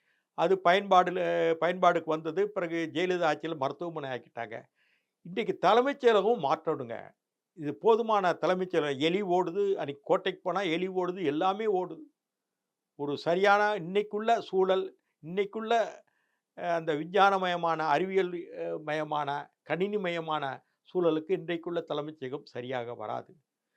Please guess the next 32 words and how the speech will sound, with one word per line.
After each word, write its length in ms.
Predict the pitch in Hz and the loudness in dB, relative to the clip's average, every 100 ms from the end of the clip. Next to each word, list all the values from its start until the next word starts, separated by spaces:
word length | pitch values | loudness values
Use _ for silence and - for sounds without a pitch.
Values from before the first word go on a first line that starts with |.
| _ | _
அதே 180 | - 214 | -8 -6
மாதிரி 260 | 214 208 - | -2 -2 2
தலைமைச் 500 | 165 214 247 - 208 | 2 4 2 0 2
செயலகமும் 460 | 185 175 202 165 - | 2 0 -4 -6 -2
பரந்தூர் 340 | 165 196 202 | 0 0 0
விமான 380 | 185 160 170 170 | 2 0 0 0
நிலையம் 460 | 160 151 143 147 143 | -2 -8 -6 -4 -2
மாதிரி 320 | 147 170 156 | -4 -6 -8
ஈ 100 | 180 | -10
சி 200 | 190 190 | -10 -2
ஆர்ல, 220 | 170 156 | 0 0
ஓ 220 | 160 143 | -2 -2
எம் 160 | 156 156 | -2 -4
ஆர்ல 280 | 139 127 156 | -4 -6 -8
கட்டலாம். 420 | - - 143 - - _ _ _ _ _ _ 120 | -10 -10 -8 -8 -12 _ _ _ _ _ _ 2
ஜெயலலிதா 500 | 180 214 208 190 165 | 4 6 8 6 6
திட்டமிட்டார். 840 | 156 - 190 170 160 170 185 - _ _ | -2 -4 -4 -4 0 0 -2 -12 _ _
திருப்பூர் 720 | 180 190 190 180 170 156 160 | -2 -2 0 -2 0 -2 -6
சில 220 | - 147 | -8 -6
பகுதி 400 | 143 - 160 160 | -6 -6 -6 -4
நிலங்களெல்லாம் 840 | 151 147 160 156 151 151 165 135 - _ _ _ | -6 -6 -4 -4 -4 -4 -4 -4 -8 _ _ _
அன்றைக்கு 320 | 143 143 139 | -4 -2 2
ஆர்ஜிதம் 420 | 135 160 165 170 | 4 4 2 -2
பண்ண 180 | 151 147 | -2 -4
வேண்டும், 240 | 135 139 160 | -4 -4 -4
விற்பனைக்கு 420 | 143 - 175 156 - | -4 -2 -2 -4 -8
செய்யக்கூடாதுன்னு 600 | - 143 156 143 131 151 | -8 -4 -4 -2 -2 -4
உத்தரவிட்டார். 540 | 131 139 135 139 135 - _ _ _ _ | -6 -6 -8 -6 -6 -6 _ _ _ _
பிறகு 240 | 175 180 | 0 2
இது 160 | 180 180 | 2 0
கடுமையாக 480 | 165 175 180 190 190 | 2 0 2 2 2
திமுக 500 | - 185 185 175 | 0 -4 -4 -2